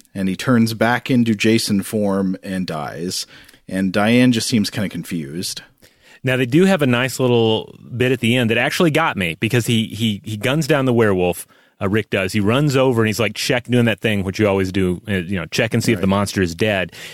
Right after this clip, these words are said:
Speaker 1: Right.
Speaker 2: And then Wolf Claw comes, uh, comes up from the ground and grabs him by the neck.
Speaker 1: Choke
Speaker 2: And then
Speaker 1: scare.
Speaker 2: we, and we get that synth music again. And I was like, "Oh my goodness, they're gonna do it. They're gonna have him k-,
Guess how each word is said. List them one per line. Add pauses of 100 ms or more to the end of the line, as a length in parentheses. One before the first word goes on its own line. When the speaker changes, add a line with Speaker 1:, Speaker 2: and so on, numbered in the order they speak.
Speaker 1:
Right.
Speaker 2:
And
then (180)
Wolf
Claw
comes,
uh,
comes (100)
up
from
the
ground
and
grabs
him
by
the
neck. (240)
Speaker 1:
Choke
Speaker 2:
And
then
Speaker 1:
scare.
Speaker 2:
we,
and
we
get
that
synth
music
again.
And
I
was
like,
"Oh
my
goodness, (200)
they're
gonna
do
it.
They're
gonna
have
him
k-,